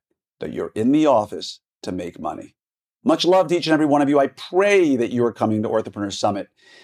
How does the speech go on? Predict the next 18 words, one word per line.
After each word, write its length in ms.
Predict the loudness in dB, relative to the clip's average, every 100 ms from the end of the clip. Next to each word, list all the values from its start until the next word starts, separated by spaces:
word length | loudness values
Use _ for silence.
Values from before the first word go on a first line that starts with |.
| -8
Go 100 | 0
to 60 | 2
O 140 | 2
P 140 | 2 0
summit 300 | 0 0 0
twenty 220 | 0 0
twenty-three 380 | 0 -2 -2 0
dot 240 | 0 -2
com. 480 | -2 2 4 2 -2
Come, 560 | -2 2 2 2 -2 -4
stay 240 | 0 0
an 80 | 0
extra 240 | -2 -8
day, 440 | 0 2 4 4 2
go 120 | -2
see 160 | -4
Disney 420 | -6 -2 0 0 2
World. 420 | 4 4 2